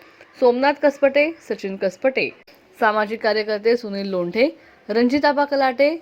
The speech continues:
रोकटोकचे पत्रकार गणेश हुंबे, हरिभक्त पारायण संभाजीराव कामते, सिकंदर दादा कसपटे, विनायक कसपटे, संजय मनाळे,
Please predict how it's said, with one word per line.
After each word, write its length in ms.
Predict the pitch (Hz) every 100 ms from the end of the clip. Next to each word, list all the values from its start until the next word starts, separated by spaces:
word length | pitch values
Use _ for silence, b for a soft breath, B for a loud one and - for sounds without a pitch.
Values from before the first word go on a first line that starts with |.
| 240
रोकटोकचे 480 | 202 196 208 196 208
पत्रकार 500 | 202 190 190 220 220
गणेश 320 | 196 185 -
हुंबे, 320 | 185 185 233 349 B B B B
हरिभक्त 360 | 233 285 302 311
पारायण 460 | 302 285 277 285
संभाजीराव 640 | 285 233 214 202 208 196 202
कामते, 560 | 196 185 240 202 117 b b -
सिकंदर 400 | 226 220 214 208
दादा 280 | 202 202 202
कसपटे, 600 | 202 180 - 196 254 339 B _
विनायक 380 | 226 247 285 294
कसपटे, 500 | 294 294 277 294 330 330 240
संजय 320 | 202 190 196
मनाळे, 520 | 196 208 240 202